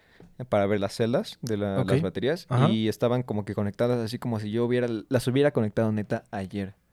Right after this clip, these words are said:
Speaker 2: No ma.
Speaker 1: Con unos jumpers.
Speaker 2: <laughs> Con unos jumpers.
Speaker 1: O sea,
Speaker 2: No, por lo
Speaker 1: neta.
Speaker 2: menos ocuparon jumpers.
Speaker 1: O sea, es que... No, o
Speaker 2: ¿Te
Speaker 1: sea,
Speaker 2: imaginas cinta de aislar? No, tío.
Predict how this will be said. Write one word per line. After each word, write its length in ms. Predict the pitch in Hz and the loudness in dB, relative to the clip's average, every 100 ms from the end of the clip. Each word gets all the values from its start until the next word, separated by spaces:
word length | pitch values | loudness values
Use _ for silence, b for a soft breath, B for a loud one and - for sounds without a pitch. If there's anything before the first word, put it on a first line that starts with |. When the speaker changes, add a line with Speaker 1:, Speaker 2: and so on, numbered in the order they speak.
| _ | _
Speaker 2:
No 240 | 139 127 113 | -2 -2 -2
ma. 180 | 107 - - _ _ _ _ _ _ _ _ - b b | -6 -10 -20 _ _ _ _ _ _ _ _ -20 b b
Speaker 1:
Con 140 | 120 | 2
unos 240 | 117 120 113 | 4 4 2
jumpers. 480 | 113 101 95 - - _ - | 0 -2 -8 -10 -18 _ 0
Speaker 2:
<laughs> 340 | 143 139 196 202 | 2 8 8 10
Con 180 | 214 | 8
unos 140 | 196 185 | 8 8
jumpers. 460 | 185 160 151 - _ - | 6 6 -2 -4 _ -6
Speaker 1:
O 100 | 135 | 0
sea, 120 | 127 | 2
Speaker 2:
No, 60 | 120 | 4
por 60 | 120 | 4
lo 100 | 113 | 2
Speaker 1:
neta. 40 | |
Speaker 2:
menos 160 | 117 117 | 0 -2
ocuparon 360 | 123 110 107 | -2 -2 -2
jumpers. 460 | 110 123 127 - - - | -2 -4 -8 -16 -20 -6
Speaker 1:
O 80 | 127 | -2
sea, 160 | 143 131 - | 0 -2 -10
es 140 | 123 | -14
que... 200 | - 127 - - _ _ _ _ _ _ b b b | -14 -16 -16 -20 _ _ _ _ _ _ b b b
No, 300 | 127 117 104 | 4 4 0
o 80 | 120 | 2
Speaker 2:
¿Te 60 | 117 | 6
Speaker 1:
sea, 80 | |
Speaker 2:
imaginas 200 | 127 135 | 8 8
cinta 200 | 131 135 | 4 2
de 80 | 135 | 4
aislar? 340 | 123 120 147 123 | 6 6 4 2
No, 340 | 113 113 117 | 0 0 -2
tío. 320 | - 120 147 | -2 -2 -2